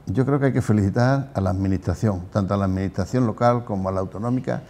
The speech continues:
que están, mm, trabajado con rapidez y con seguridad para facilitar el asentamiento de esa posible industria aquí en Extremadura. Yo creo que eso hay que tenerlo en cuenta y que tendríamos que pensar que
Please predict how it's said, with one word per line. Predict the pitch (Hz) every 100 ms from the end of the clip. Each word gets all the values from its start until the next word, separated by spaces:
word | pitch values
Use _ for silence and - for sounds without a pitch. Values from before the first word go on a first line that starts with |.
| - -
que | -
están, | 98 - 117 110 -
mm, | 117 104 -
trabajado | - 104 92 104
con | 104 110
rapidez | 98 107 - 101 120 147 156 - - -
y |
con | 98
seguridad | 95 90 98 131 151 -
para | - 131
facilitar | 127 117 110 101 110 131 147 -
el | 110
asentamiento | 90 107 104 110 123 120 139 143 -
de | 104 92 101
esa | 98 - 107 104 - - -
posible | 90 98 98 95 104 -
industria | 92 90 107 - 131 123
aquí | 101 92 101 92 90
en | 85 82
Extremadura. | - 87 87 90 87
Yo | 92
creo | 92 98 98
que | 98
eso | - 113 - - - - -
hay | 113
que |
tenerlo | 107 104 90
en |
cuenta | 85 117 131 135 135 - - -
y | 98 92
que | - 98 95 92
tendríamos | 95 101 107 104 98
que | 98
pensar | 98 95 110 110
que | 107 101 101